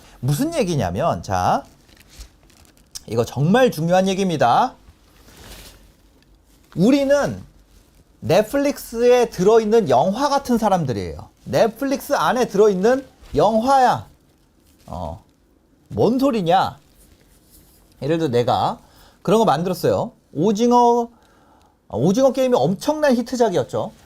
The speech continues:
근데 제가 그 비슷한 비디오를 만들어가지고 넷플릭스에 입점해 있는 사람이에요.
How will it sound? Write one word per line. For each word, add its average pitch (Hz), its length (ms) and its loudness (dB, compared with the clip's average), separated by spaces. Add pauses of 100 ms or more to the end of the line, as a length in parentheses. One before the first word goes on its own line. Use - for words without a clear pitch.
(220)
근데 240 260 0
제가 220 320 0
그 247 160 0
비슷한 254 800 -2 (420)
비디오를 214 400 2
만들어가지고 156 880 2
넷플릭스에 226 560 0
입점해 202 400 -2
있는 143 160 -4
사람이에요. 131 640 -2